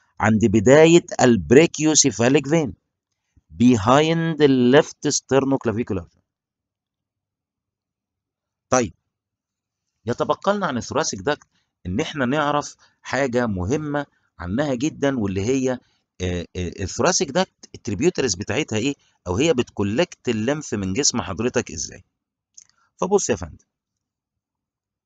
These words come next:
احنا ك-، حطينا لحضرتك اهو صوره الراجل الطيب ده،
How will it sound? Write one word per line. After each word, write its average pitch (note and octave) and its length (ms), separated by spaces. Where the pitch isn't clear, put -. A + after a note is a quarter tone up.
احنا D#3+ 200
ك-، - 100
حطينا D#3+ 400
لحضرتك A#2+ 520
اهو B2+ 100
صوره C3+ 340
الراجل B2 300
الطيب B2+ 420
ده، D3+ 160